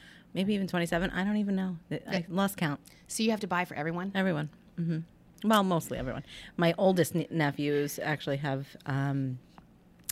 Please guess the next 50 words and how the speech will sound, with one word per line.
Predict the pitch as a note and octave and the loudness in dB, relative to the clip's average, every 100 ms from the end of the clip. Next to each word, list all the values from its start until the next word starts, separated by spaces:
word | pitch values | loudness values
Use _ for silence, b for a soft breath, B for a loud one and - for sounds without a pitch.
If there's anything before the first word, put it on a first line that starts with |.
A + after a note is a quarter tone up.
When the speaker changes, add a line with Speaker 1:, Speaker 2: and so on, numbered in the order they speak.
| - - | -12 -4
Speaker 1:
kids | F3 | 0
of | D#3 C#3+ | 0 0
their | D3 | -2
own, | D3 C#3+ | -2 -4
so | D#3+ | -6
I | |
have | D#3+ | -6
great | - E3+ - - - | -4 -6 -6 -14 -6
nieces | E3+ E3 D3+ D#3 | -6 -4 -8 -8
and | - D#3 D3+ D#3 | -6 -6 -6 -8
great | - D#3+ - | -8 -8 -6
nephews | D3+ - C#3+ | -8 -8 -12
that | - C#3+ | -8 -6
I | C#3+ | -6
buy | - G3 | -8 -12
for. | - - - B B B B B - | -12 -12 -14 B B B B B 0
But | F#3+ - - - | 2 2 -6 -4
I'm | - F3+ | 2 6
pretty | A3 | 6
much | G3+ F3 | 6 4
done | E3 | 2
with | C#3+ | 0
them. | - - - - F#2+ - - | -4 -8 -16 -10 -10 -10 -6
Now | E3+ F3 | 2 4
I | |
have | E3+ | 2
to | E3+ | 0
get | D3+ | -4
my | |
children. | D3 D3+ D3 D3 - - - - | -4 -4 -2 -6 -10 -20 -4 2
Speaker 2:
I | G3+ | 2
have | A3+ B3+ G#3 F#3+ | 2 -2 -2 -8
zero | F3 G3 F#3 E3 | -6 -2 0 0
excuse. | D#3+ - D3+ A#2+ | -2 -6 -8 -6
I | - | -6
have | E3 | -6
two | - F3 | -6 -6
kids, | F3+ C#3+ C#3 - - | -4 -4 -4 -6 -4
and | A3 E3 | -2 2
I'm | D#3 | 2
like, | D#3+ D3+ D3+ - - - | 2 0 -2 -10 -20 -10
"I | - | -2
don't | |
know | F3 | -2
what | E3 | -2
to | C#3 C3+ - - F3+ - | -6 -8 -8 -6 -6 -6
do." | - E3+ | -10 -10
Speaker 1:
<laughs> | - - B B D4 C#4 C4 B3+ A#3+ | -12 -18 B B -6 -4 -2 2 6
Speaker 2:
They, | A#3+ B3 - | 8 8 6
Speaker 1:
But | - | 4